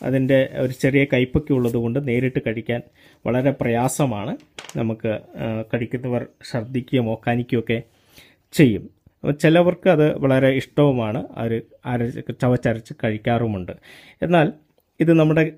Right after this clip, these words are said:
എക്സ്ട്രാക്റ്റ് നമുക്ക് ശരീരത്തിന് ആവശ്യമായിരിക്കുന്നത് മാത്രം വേർതിരിച്ച് ക്യാപ്സൂൾ രൂപത്തിലാക്കി അതിൻ്റെ ഓയിൽ രൂപത്തിലാക്കി നമ്മുടെ കൈകളിൽ എത്തിച്ചിരിക്കുന്നത് വെസ്റ്റീജ് കമ്പനിയാണ്. ഇത് ഒരു ബോട്ടിലിനകത്ത്, ആ,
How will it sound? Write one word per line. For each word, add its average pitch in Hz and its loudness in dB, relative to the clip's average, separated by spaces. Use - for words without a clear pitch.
എക്സ്ട്രാക്റ്റ് 165 -2
നമുക്ക് 143 0
ശരീരത്തിന് 147 4
ആവശ്യമായിരിക്കുന്നത് 139 0
മാത്രം 135 -2
വേർതിരിച്ച് 120 -2
ക്യാപ്സൂൾ 135 0
രൂപത്തിലാക്കി 120 -2
അതിൻ്റെ 117 0
ഓയിൽ 135 2
രൂപത്തിലാക്കി 117 -4
നമ്മുടെ 143 6
കൈകളിൽ 131 4
എത്തിച്ചിരിക്കുന്നത് 117 -4
വെസ്റ്റീജ് 165 -2
കമ്പനിയാണ്. 104 -4
ഇത് 165 4
ഒരു 185 8
ബോട്ടിലിനകത്ത്, 156 2
ആ, 131 -4